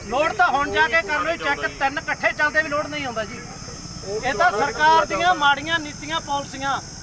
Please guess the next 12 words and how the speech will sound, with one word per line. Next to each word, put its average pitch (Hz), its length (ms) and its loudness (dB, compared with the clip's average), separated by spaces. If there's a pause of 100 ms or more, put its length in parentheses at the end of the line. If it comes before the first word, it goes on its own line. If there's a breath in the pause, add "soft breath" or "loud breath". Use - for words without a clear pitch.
(120)
ਵੀ 294 100 -6
ਕਿਸਾਨ 294 460 0
ਨੂੰ 330 120 -8
ਪਰੇਸ਼ਾਨ 285 400 0
ਕਰੋ। 262 280 -2 (260)
ਪਿੱਛੇ 330 260 -2
ਲਾਈਟ 302 260 2
ਹੀ 359 140 -2
ਨਹੀਂ 330 120 -6
ਇਹਨਾਂ 320 160 -4
ਕੋਲ 294 160 -10
ਜੀ, 247 160 -10